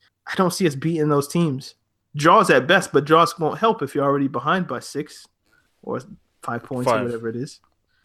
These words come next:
Speaker 1: And they already played each other. I mean, they drew, which helped. I think it was a two two game,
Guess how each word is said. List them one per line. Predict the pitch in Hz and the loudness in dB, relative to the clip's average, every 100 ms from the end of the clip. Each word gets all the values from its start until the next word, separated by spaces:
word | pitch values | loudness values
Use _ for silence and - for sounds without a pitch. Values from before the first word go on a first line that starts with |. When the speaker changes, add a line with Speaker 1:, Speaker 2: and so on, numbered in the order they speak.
| _ | _
Speaker 1:
And | - 220 226 156 - | 4 6 6 2 -2
they | - 170 | 4 6
already | 170 170 160 | 6 4 -2
played | - 180 | 0 0
each | 170 - | 0 -2
other. | 208 151 117 _ _ _ - | -2 -2 -6 _ _ _ -8
I | |
mean, | 139 135 | -4 -2
they | |
drew, | 139 147 185 | -4 -2 -2
which | 156 131 - | -2 -4 -2
helped. | 143 135 - - | -2 -2 -10 -20
I | 135 | -8
think | 147 143 | -6 -4
it | |
was | 127 | -4
a | 127 | -6
two | - 160 | -4 -6
two | - 160 | -4 -4
game, | 139 127 | -2 -2